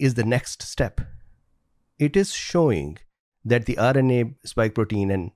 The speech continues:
N protein or nucleocapsid protein are inside the cell, in the appendix, in the skin,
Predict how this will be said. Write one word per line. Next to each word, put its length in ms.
N 200
protein 360
or 60
nucleocapsid 640
protein 340
are 160
inside 400
the 60
cell, 320
in 180
the 160
appendix, 640
in 180
the 80
skin, 560